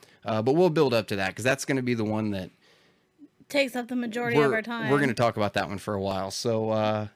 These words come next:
Speaker 1: yeah, so first off, in the world of news, babe, what do we have over there?
Speaker 2: Uh, first thing we've got is,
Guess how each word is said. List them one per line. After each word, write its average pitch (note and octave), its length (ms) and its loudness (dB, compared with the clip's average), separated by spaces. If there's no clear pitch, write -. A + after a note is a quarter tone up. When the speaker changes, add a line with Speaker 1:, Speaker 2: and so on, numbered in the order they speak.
Speaker 1:
yeah, F3+ 380 4
so D#3 320 2
first A3+ 420 0
off, G#3 280 2
in F3+ 240 0
the F3+ 100 0
world E3 340 0
of C3+ 140 0
news, C#3+ 280 4
babe, C#3 300 2
what D#3 80 2
do D3 80 2
we C3 120 2
have A2 240 2
over G2+ 200 -2
there? G2 380 -6
Speaker 2:
Uh, B3 380 -6
first D4+ 240 -4
thing A#3+ 200 -8
we've A3+ 220 -12
got A#3+ 420 -10
is, A#3 600 -6